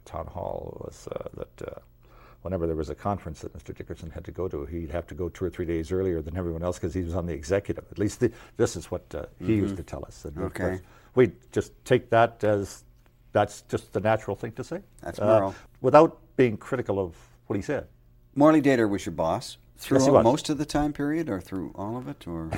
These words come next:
Speaker 1: <clears throat> No, I, I guess just the latter years. Uh, uh, Chet Armstrong, uh,
Speaker 2: Okay,
Speaker 1: was
Speaker 2: all
Speaker 1: my
Speaker 2: right.
Speaker 1: boss for most of the time that I was there. Morley, uh, Dater was appointed administrator in the,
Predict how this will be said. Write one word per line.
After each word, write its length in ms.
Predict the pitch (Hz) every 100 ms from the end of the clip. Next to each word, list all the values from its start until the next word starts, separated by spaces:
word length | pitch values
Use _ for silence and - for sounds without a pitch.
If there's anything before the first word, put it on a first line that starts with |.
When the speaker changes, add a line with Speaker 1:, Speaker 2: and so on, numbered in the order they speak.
| 135
Speaker 1:
<clears throat> 200 | 95 113
No, 240 | 185 202
I, 200 | - 147 143
I 80 | 135
guess 480 | 240 262 - - - - - _
just 240 | - - - - -
the 80 | 101
latter 260 | 101 120
years. 340 | 87 - - 95
Uh, 220 | 92 98
uh, 60 | -
Chet 280 | - - 113
Armstrong, 460 | 117 117 101 82 64 - _ _ -
uh, 320 | - 78 50 - -
Speaker 2:
Okay, 180 | 98 104
Speaker 1:
was 120 | 110 90
Speaker 2:
all 60 |
Speaker 1:
my 60 | 90
Speaker 2:
right. 80 | 101
Speaker 1:
boss 240 | 95 95
for 180 | - 82
most 460 | 76 85 110 -
of 60 | 95
the 60 | 85
time 340 | - 82 80
that 120 | 78
I 60 | 76
was 200 | 76 71
there. 240 | 71 80 - - - 92
Morley, 520 | 98 107 98 87 78
uh, 200 | 73 - - - - 87
Dater 240 | 101 104
was 140 | 82 76
appointed 400 | 78 90 82 73
administrator 800 | 73 78 90 - 92 87 90 82
in 140 | 76
the, 400 | 76 73 73 71